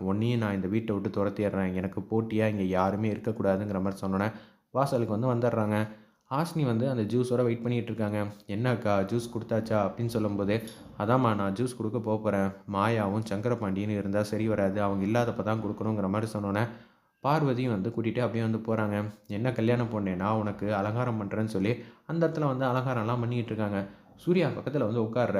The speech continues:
சூர்யா வந்து டிப்டாப்பா வந்து ரெடியா இருக்காரு, ஜம்முன்னு இருக்காரு. "நீயும் ஜூஸ் கீஸ்லாம் குடிச்சு தெம்பா வந்து உட்கார வேணாமா? ஃபேஸ்லாம் டல்லா இருக்குங்கிற" மாதிரி சொன்னோன்னே, "ஆமா, நைட்லாம் வந்து தூங்கல. இந்த குடும்பத்தையும் நான் தேவி அம்மாவையும்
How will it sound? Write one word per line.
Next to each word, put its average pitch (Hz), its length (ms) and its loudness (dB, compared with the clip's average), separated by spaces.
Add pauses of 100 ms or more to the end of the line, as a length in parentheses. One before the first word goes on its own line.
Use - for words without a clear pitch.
(100)
சூர்யா 143 420 0
வந்து 101 260 -2 (100)
டிப்டாப்பா 123 480 -2
வந்து 113 200 -2
ரெடியா 113 260 2
இருக்காரு, 101 480 -2
ஜம்முன்னு 117 440 0
இருக்காரு. 104 360 2 (360)
"நீயும் 160 320 4
ஜூஸ் 151 260 2
கீஸ்லாம் 139 400 0
குடிச்சு 127 280 -4
தெம்பா 117 300 2
வந்து 117 180 2
உட்கார 127 260 2
வேணாமா? 104 420 2 (100)
ஃபேஸ்லாம் 123 520 -4
டல்லா 110 240 2
இருக்குங்கிற" 113 380 -2
மாதிரி 104 200 -2
சொன்னோன்னே, 104 320 2 (340)
"ஆமா, 117 340 4
நைட்லாம் 113 480 0
வந்து 110 240 0
தூங்கல. 113 380 0 (960)
இந்த 110 180 0
குடும்பத்தையும் 113 680 0 (220)
நான் 104 200 -4
தேவி 120 300 2
அம்மாவையும் 104 500 0